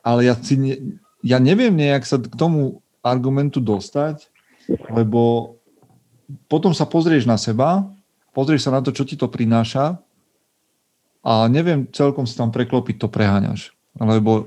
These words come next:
zrazu čítam každý deň knihy. Tak čo je na tom preháňanie? Zrazu zistíš, že sa môžeš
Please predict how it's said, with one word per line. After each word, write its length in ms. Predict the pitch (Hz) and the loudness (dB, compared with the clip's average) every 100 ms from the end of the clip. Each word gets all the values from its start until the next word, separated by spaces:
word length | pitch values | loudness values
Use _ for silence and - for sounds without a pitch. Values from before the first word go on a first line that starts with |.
| 117 | -4
zrazu 600 | 110 147 165 185 185 165 _ - | 2 4 6 4 4 -2 _ -8
čítam 500 | 151 151 139 135 143 | -6 -2 -2 -2 -6
každý 380 | 113 113 117 | -4 -2 0
deň 160 | 110 113 | 2 2
knihy. 340 | 98 110 92 98 - _ _ | 2 0 0 -4 -14 _ _
Tak 220 | - 101 - | -12 -10 0
čo 100 | 180 | 2
je 80 | |
na 140 | 127 104 | 2 2
tom 180 | 104 98 | -2 -2
preháňanie? 680 | 107 95 95 95 98 95 104 _ _ _ _ _ _ | -2 -2 -2 -2 -2 -4 -8 _ _ _ _ _ _
Zrazu 400 | 104 113 143 170 | -4 2 2 2
zistíš, 560 | 120 98 - 151 165 - _ _ _ _ _ _ _ | 0 -4 -4 -4 -4 -8 _ _ _ _ _ _ _
že 160 | 107 113 | -8 -4
sa 160 | 123 | 0
môžeš 560 | 117 139 143 147 127 | 2 2 2 0 -2